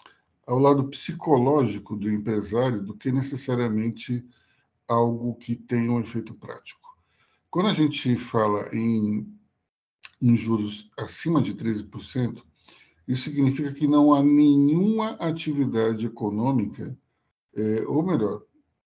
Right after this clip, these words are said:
pouquíssimas atividades econômicas que podem, é, render mais do que isso. Só que, quando você vê, você como empresário vê a taxa caindo, isso significa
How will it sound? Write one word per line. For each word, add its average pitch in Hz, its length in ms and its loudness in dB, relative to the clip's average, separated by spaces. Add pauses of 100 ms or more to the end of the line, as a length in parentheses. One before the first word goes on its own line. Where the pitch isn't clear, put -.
(180)
pouquíssimas 160 640 -2
atividades 104 540 -2
econômicas 123 600 -4
que 165 120 -8
podem, 180 800 0 (440)
é, 131 460 2
render 139 500 2
mais 131 440 2
do 135 100 -6
que - 160 -12
isso. 107 460 -4 (680)
Só - 220 -4
que, 117 440 -2 (400)
quando 277 240 -2
você 127 340 0
vê, 120 640 0
você 127 480 -4
como 180 220 -2
empresário 107 520 0
vê 117 340 4
a 113 120 4
taxa 113 320 -4
caindo, 120 600 -2
isso 143 180 -8
significa 170 680 -4